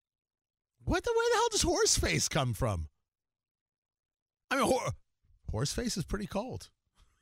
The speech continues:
Horseface is pretty dang chilly, if you ask me.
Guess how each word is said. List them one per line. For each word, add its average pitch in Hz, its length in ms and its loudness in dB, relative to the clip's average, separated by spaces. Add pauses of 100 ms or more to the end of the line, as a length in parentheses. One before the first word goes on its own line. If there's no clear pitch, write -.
(2500)
Horseface 123 840 0 (720)
is 247 340 0 (180)
pretty 196 600 2 (480)
dang 175 440 0
chilly, 285 440 0
if 131 140 -2
you 139 100 0
ask 120 320 -2
me. 113 280 -2